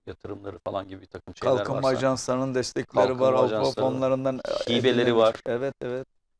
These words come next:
Speaker 1: Düşük faizli kredileri var falan. Yani
Speaker 2: Tüp-,
Speaker 1: bunları,
Speaker 2: TÜBİTAK teşvikleri
Speaker 1: bunları
Speaker 2: var.
Speaker 1: iyi araştırmak lazım. Bu işi
Speaker 2: Dolayısıyla mutlaka bir bilene sorun diyoruz.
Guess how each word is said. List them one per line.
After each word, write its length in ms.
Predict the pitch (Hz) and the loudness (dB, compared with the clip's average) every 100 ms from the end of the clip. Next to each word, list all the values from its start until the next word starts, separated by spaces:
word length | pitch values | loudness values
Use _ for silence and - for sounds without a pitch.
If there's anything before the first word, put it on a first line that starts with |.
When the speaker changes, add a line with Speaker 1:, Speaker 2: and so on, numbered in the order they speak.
| _ 104 | _ -16
Speaker 1:
Düşük 240 | 104 - - | -12 -12 0
faizli 400 | 113 107 101 98 | 4 4 4 -4
kredileri 540 | - 107 101 101 98 92 | -6 -4 -4 -2 -4 -4
var 160 | 98 - | -6 -6
falan. 220 | - 180 | -8 -6
Yani 140 | 160 143 | -4 -4
Speaker 2:
Tüp-, 80 | 135 | -2
Speaker 1:
bunları, 260 | 139 139 | 0 2
Speaker 2:
TÜBİTAK 400 | 147 - 123 - | 2 0 -2 -2
teşvikleri 600 | 120 - - - 120 117 | -6 -6 -12 -6 -2 0
Speaker 1:
bunları 260 | 131 127 147 | 2 2 2
Speaker 2:
var. 80 | - | -2
Speaker 1:
iyi 260 | 131 135 - | -4 -2 4
araştırmak 680 | 131 131 - 127 131 - | 4 4 -2 -4 -6 -2
lazım. 300 | 107 90 113 127 | -2 -2 -4 -10
Bu 100 | 117 | -2
işi 80 | 113 | 4
Speaker 2:
Dolayısıyla 600 | 135 143 139 170 170 160 | 6 6 4 4 4 4
mutlaka 600 | 156 - 147 139 160 151 | 0 2 4 6 4 4
bir 160 | 156 147 | 2 4
bilene 280 | 147 165 | 4 4
sorun 340 | 165 165 151 113 | 6 4 4 2
diyoruz. 380 | 101 95 _ | -2 -4 _